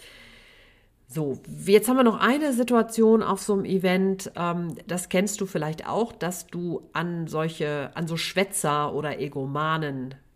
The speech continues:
gerätst. Also die Leute, die einfach unglaublich viel erzählen, ohne dass es für dich halt wirklich was bringt.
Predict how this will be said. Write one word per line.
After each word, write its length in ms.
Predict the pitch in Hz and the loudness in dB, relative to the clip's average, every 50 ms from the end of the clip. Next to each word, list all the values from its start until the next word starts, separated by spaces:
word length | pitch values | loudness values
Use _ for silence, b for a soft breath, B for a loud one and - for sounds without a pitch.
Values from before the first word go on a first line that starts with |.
| - | -10
gerätst. 760 | 143 143 135 123 123 127 127 135 147 151 - - - - - | -8 -8 -6 -6 -6 -6 -4 -4 -4 -6 -6 -8 -14 -12 -10
Also 240 | - - 151 151 147 | -8 -8 -8 -6 -4
die 180 | 156 190 214 214 | 0 2 2 4
Leute, 360 | 190 185 180 185 185 185 170 | 4 6 4 4 2 0 -2
die 160 | 165 160 110 | -2 -2 -2
einfach 260 | 147 160 170 165 - - - - | -2 -2 -2 -4 -6 -8 -12 -8
unglaublich 800 | - 165 180 196 202 196 190 165 165 151 156 156 - 160 160 - | -6 -2 -2 0 0 0 0 0 0 -2 -2 -2 -4 -8 -10 -8
viel 240 | - - 190 180 - | -4 -2 -2 -2 -2
erzählen, 720 | - - 151 - - - - - 180 180 196 202 196 190 - - - | -2 -6 -8 -8 -6 -6 -4 0 4 4 6 6 4 2 -2 -2 0
ohne 680 | 196 240 294 370 370 226 175 156 156 170 226 277 269 - | 2 4 6 6 6 6 6 4 4 2 2 0 -4 -6
dass 200 | - 160 165 - | -8 -8 -8 -6
es 160 | 175 165 - - | -8 -8 -10 -8
für 160 | - 170 151 | -6 -6 -6
dich 320 | 139 160 196 190 - - | -2 -2 -2 -2 -2 -4
halt 160 | 156 143 135 | -6 -4 -4
wirklich 320 | 135 151 143 - 135 131 - | -4 -6 -6 -6 -8 -10 -10
was 140 | 123 117 - | -12 -12 -8
bringt. 360 | 131 131 123 113 - - | -6 -6 -6 -6 -8 -14